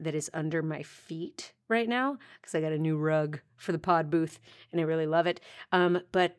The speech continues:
I'm gonna bring a different win. You know me. I love multiple. I the, uh, almost always have more than one win. Today, I am celebrating the absolute gift that is Joe Barry.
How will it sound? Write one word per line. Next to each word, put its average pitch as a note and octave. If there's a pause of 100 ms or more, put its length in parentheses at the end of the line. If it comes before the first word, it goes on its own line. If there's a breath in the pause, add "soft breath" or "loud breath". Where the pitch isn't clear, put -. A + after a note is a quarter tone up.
(120)
I'm F3+
gonna F3
bring F3
a E3+
different E3+
win. E3+
You A#3
know E3
me. D#3
I E3+
love E3 (120)
multiple. D#3
I E3+ (100)
the, E3 (360)
uh, F#3+ (160)
almost E3
always -
have -
more F#3
than F#3+
one G3
win. G3 (480 loud breath)
Today, F#3 (260 soft breath)
I F3
am E3+
celebrating E3
the F3
absolute G3+ (420)
gift - (520)
that E3
is D#3
Joe F3 (400)
Barry. C#3+